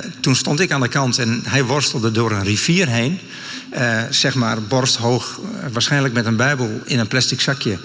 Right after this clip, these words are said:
om hem droog te houden, door een rivier. Dat was bij een weekend van de Vierde Musketier, de Jaboksworsteling.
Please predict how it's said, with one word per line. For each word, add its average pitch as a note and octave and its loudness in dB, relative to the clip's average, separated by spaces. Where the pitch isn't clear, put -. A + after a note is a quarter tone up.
om - 2
hem A2 4
droog B2 2
te C3 -2
houden, G#2+ -2
door B2 4
een A#2 4
rivier. D3+ 0
Dat B2 -2
was A#2+ 2
bij A#2 2
een A2 2
weekend B2 2
van B2 0
de A2+ 2
Vierde C#3 2
Musketier, C#3 0
de A2+ 0
Jaboksworsteling. B2+ 0